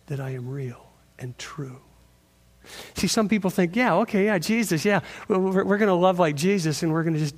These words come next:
you know, we're gonna die and give ourselves to things." No, he hasn't died yet when he says that. He's saying that, why?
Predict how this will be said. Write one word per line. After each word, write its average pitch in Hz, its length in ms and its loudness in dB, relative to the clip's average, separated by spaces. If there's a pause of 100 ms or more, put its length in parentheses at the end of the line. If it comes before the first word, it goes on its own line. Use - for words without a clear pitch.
you 175 80 2
know, 156 80 0
we're 170 100 2
gonna 156 140 0
die 151 400 0
and 131 240 -4 (480)
give 156 120 0
ourselves 151 480 0
to - 120 -8
things." 147 240 -4
No, 180 340 -2 (320)
he 170 300 0
hasn't 180 280 0
died 185 300 2
yet 170 180 0
when 143 120 0
he 131 80 -2
says 131 300 -4
that. 131 200 -2 (320)
He's - 180 -2
saying 214 380 0
that, 147 180 0
why? 156 380 -6